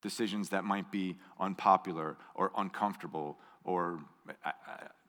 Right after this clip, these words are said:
they're just not what you would typically do.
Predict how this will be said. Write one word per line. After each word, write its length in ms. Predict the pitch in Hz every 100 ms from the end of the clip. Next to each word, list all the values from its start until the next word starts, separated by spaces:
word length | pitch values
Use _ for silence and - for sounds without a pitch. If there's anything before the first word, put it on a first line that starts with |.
| _ _ _ _ -
they're 120 | 104
just 280 | 85 98 - 87 _ _ - _ -
not 460 | 107 101 107 110
what 140 | 104 101
you 160 | 98 92
would 200 | 92 87 - - - -
typically 440 | 117 104 92 90
do. 320 | 71 82 76